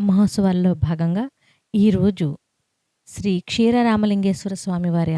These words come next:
ఆలయంలో శ్రీ గాయత్రీ దేవి అలంకారంలో అమ్మవారు భక్తులకు దర్శనమిచ్చారు. శ్రీ గాయత్రీ దేవి అమ్మవారిగా అమ్మవారికి చేసిన అలంకరణ చాలా అంటే చాలా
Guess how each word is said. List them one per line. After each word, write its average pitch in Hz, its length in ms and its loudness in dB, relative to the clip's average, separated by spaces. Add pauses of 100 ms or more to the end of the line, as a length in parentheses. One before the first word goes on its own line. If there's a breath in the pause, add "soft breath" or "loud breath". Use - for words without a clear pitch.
ఆలయంలో 160 400 0 (720)
శ్రీ 208 200 2 (380)
గాయత్రీ 208 540 -2 (140)
దేవి 180 260 0 (380)
అలంకారంలో 180 600 -2 (340)
అమ్మవారు 175 440 4 (240)
భక్తులకు 180 480 -2
దర్శనమిచ్చారు. 165 800 -2 (1200)
శ్రీ 214 200 4 (240)
గాయత్రీ 196 440 0 (100)
దేవి 185 240 0 (160)
అమ్మవారిగా 175 580 4 (840)
అమ్మవారికి 208 560 4
చేసిన 190 260 2 (500)
అలంకరణ 180 460 2 (560)
చాలా 180 440 4
అంటే 175 160 -2 (120)
చాలా 170 280 4